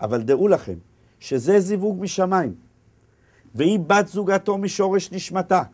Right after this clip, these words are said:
וזה הבן זוג שלה משורש נשמתו, ואלוקים מוביל את זה בצורה הזו.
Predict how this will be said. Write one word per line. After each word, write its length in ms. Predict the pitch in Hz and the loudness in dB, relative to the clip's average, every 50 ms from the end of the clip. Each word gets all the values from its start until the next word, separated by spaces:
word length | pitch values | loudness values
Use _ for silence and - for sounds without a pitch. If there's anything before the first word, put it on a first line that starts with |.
| _ _ _ _ _ _ - | _ _ _ _ _ _ -4
וזה 300 | 127 131 120 160 190 190 | -2 -2 2 4 4 4
הבן 280 | 185 165 190 202 196 | 4 2 0 -2 -2
זוג 220 | 180 165 208 202 - | -2 -4 -6 -6 -2
שלה 240 | - 208 190 196 190 | 0 2 2 2 0
משורש 520 | 185 180 - 208 196 190 190 170 - - | -2 -2 0 0 0 0 0 -2 -4 -8
נשמתו, 640 | 180 170 - 165 170 170 165 214 220 208 170 - - - _ _ _ _ - | -10 -10 -4 0 0 2 4 6 8 8 8 6 2 -8 _ _ _ _ -2
ואלוקים 460 | 113 131 131 135 127 - - 240 226 | 0 0 2 2 -2 -2 -2 -2 0
מוביל 280 | 202 180 143 175 190 165 | 0 0 0 0 -2 -2
את 80 | 156 123 | -2 -4
זה 100 | 127 113 | -4 -6
בצורה 380 | 107 104 - - 110 98 95 | -6 -8 -8 -8 -8 -8 -6
הזו. 180 | 87 82 - | -8 -8 -12